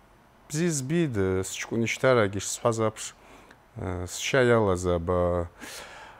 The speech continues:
ბზის ბიდ და, აა, აუეშ და იუჩპო, ნაიგურღევა, ანხართ, უგურღევა უმცევა,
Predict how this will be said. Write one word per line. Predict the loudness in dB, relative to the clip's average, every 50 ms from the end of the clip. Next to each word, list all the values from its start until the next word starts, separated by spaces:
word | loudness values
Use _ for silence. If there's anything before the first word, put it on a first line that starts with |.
| -20 -20 -6
ბზის | _ 2 4 6 6 6
ბიდ | 6 6 6 4 4 2 4
და, | 6 6 6 6 6 4
აა, | 0 -2 -2 2 4 6 6 6 6 6 6 6 4 2 0 -4 -8 -12 -18 -20 -20 -20 -20 -20 -12 -6
აუეშ | -4 -2 0 0 0 0 -4 -2
და | 0 2 4 6 4 4 2 -2 -8 -18 -20 -20 _ _ _ _ _ -10 -6
იუჩპო, | -6 -6 -6 -4 0 2 4 4 4 4 4
ნაიგურღევა, | 4 4 4 4 2 2 0 2 2 2 2 4 4 4 4 4 2 0 -2 -8 -18 -14 -8 -6
ანხართ, | -6 -4 0 2 2 0 2 0 2 2 2
უგურღევა | 2 2 0 -2 -4 -2 0 0 0 0 0 0 0
უმცევა, | 0 -2 -4 -2 -2 0 2 2 2 2